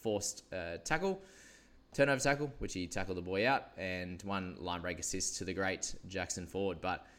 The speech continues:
yeah, Tamati, that's exactly what we thought. Yeah, if they get some attacking stats, awesome.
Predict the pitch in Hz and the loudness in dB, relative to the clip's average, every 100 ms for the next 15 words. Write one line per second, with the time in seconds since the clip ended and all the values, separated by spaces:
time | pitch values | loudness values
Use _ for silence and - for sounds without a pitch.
0 | - 95 - 117 123 123 104 117 - - | -2 0 2 4 6 6 4 2 2 0
1 | - - 101 95 95 80 92 - 104 - | -2 -4 0 2 2 0 0 2 0 0
2 | - 110 107 120 131 123 113 135 131 123 | -2 0 2 2 2 0 4 4 4 2
3 | - 135 117 - 135 139 151 143 | 2 2 2 0 2 4 4 0